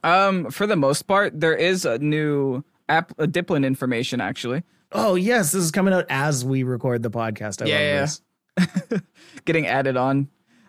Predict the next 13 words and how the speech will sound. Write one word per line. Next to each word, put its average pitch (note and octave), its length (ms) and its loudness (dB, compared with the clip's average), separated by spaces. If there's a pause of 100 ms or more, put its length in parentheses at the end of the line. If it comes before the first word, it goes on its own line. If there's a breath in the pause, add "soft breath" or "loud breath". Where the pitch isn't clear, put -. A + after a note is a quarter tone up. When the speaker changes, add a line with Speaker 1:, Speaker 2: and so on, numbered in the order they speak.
(120)
Speaker 1:
Diplin, D3 600 2
the D3+ 200 0
new A3+ 320 4
regional G#3+ 600 2
evolution F3+ 920 2
for E3+ 380 2
Applin. D3 880 2
Speaker 2:
I G3 160 2
knew A3+ 240 8
Speaker 1:
It - 140 -2
Speaker 2:
it. E3 60 0
Speaker 1:
is G#3 420 6
an F#3 100 2